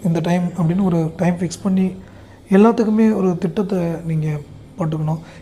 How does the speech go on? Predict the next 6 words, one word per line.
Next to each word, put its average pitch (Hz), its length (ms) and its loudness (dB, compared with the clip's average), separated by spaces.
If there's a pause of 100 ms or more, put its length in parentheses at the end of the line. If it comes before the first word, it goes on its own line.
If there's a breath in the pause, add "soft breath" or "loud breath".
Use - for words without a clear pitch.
இல்லைன்னா 233 320 6
உங்களுக்கு 185 800 -2
இந்த 165 140 -2
நட்பு, 160 500 -2
உறவுகள் 165 380 -2
எல்லாமே 160 560 0